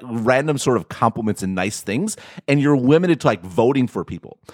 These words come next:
And then that person gets selected. The people who weren't selected don't know. And the person who was selected gets this compliment, just suddenly pops up on their phone, notification. "Oh, by the way, fifteen people think you're really great at this." And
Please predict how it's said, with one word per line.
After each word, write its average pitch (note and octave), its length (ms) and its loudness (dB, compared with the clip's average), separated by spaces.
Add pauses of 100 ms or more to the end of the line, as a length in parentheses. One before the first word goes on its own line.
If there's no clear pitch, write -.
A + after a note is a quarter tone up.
(160)
And C3 140 0
then C#3 140 0
that D#3 180 2
person E3+ 400 0
gets A#2+ 180 -4
selected. G#2+ 840 -4 (180)
The D3 80 0
people G#3+ 200 0
who D3+ 120 4
weren't F3 180 2
selected - 360 0
don't G2+ 180 0
know. D#2 420 -4 (340)
And C#3+ 140 4
the C3+ 80 2
person F3 140 4
who F3 40 6
was E3 100 4
selected D#3 300 0
gets - 140 -6
this B2+ 160 -4 (240)
compliment, E3 440 -2
just - 140 -6
suddenly C3+ 220 0
pops - 240 -2
up C#3+ 80 -8
on C#3 80 -4
their C3 80 -4
phone, E3+ 180 0
notification. C3 560 -4 (260)
"Oh, E3+ 140 4
by C3 160 4
the - 80 0
way, E3 160 0
fifteen C3+ 260 -4
people D3 240 -6
think G2+ 200 -4
you're A#2+ 100 -6
really G#2 140 0
great A2+ 180 0
at A#2 80 -4
this." - 320 -4 (160)
And D3+ 240 2